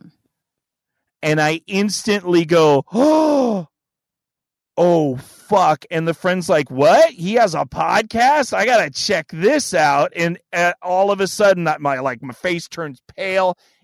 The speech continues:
And I realize at that moment, we absolutely negotiated that. And even though she was – more, uh, like, "Ah, it's okay. The school's very liberal." You know, there's, you know, she has friends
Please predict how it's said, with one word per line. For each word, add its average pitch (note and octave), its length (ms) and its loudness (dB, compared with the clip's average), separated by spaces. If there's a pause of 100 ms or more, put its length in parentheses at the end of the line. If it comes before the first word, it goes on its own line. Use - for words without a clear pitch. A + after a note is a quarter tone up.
And E3 200 -2
I D#3+ 140 -2
realize E3+ 680 -2
at C#3+ 200 -10
that F3 260 -4
moment, E3+ 420 -6
we D3+ 220 -8
absolutely F3 960 -4
negotiated C#3 720 -8
that. B2+ 240 -6 (460)
And F3+ 180 -4
even C4+ 320 -4
though B3 160 -2
she D4+ 420 -4
was – F#3+ 520 -2 (380)
more, E3+ 640 -6
uh, C#3 520 -2
like, F3+ 300 -4
"Ah, A3+ 200 0
it's - 120 -6
okay. G3 480 -2
The F3+ 140 -6
school's F3+ 320 -8
very F3+ 260 -6
liberal." F#3 640 -4
You F#3 160 -10
know, E3 320 -4
there's, D#3+ 380 -10
you F#3+ 120 -10
know, D#3 120 -8
she - 180 -12
has F3 160 0
friends F#3 460 -6